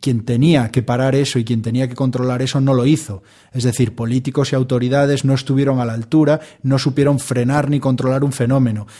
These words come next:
Exigirle esa responsabilidad a la sociedad o decir que la sociedad no levantó la voz,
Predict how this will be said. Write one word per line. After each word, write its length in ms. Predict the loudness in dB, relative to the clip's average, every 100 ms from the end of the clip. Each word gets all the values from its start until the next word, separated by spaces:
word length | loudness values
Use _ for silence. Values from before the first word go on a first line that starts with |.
| -20 -8
Exigirle 640 | -4 -2 0 4 4 4
esa 140 | 2 0
responsabilidad 720 | -2 -2 -4 -2 0 0 0
a 80 | 0
la 40 |
sociedad 600 | -2 -4 0 2 2 0 -8 -20 -14
o 100 | -6
decir 300 | -4 2 2
que 80 | 2
la 100 | 0
sociedad 600 | 0 -2 0 0 0 -2
no 480 | -2 0 0 -2 -6
levantó 460 | -8 -6 -4 -4 -2
la 120 | 0
voz, 420 | 2 2 2 -4